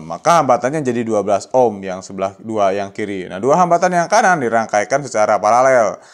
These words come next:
sehingga hambatan gabungannya dari yang dua yang kanan itu adalah, kita hitung seperti ini,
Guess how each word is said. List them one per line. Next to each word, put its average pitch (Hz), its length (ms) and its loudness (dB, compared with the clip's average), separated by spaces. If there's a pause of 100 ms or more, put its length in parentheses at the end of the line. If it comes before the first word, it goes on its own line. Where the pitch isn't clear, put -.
(160)
sehingga 131 640 2 (480)
hambatan 113 480 0
gabungannya 117 560 0
dari 113 240 2
yang 107 240 -2
dua 110 240 2
yang 104 160 0
kanan 95 320 -6
itu 180 320 0
adalah, 107 480 2
kita 101 160 -10
hitung 110 240 -8
seperti 98 480 -10
ini, 233 320 -4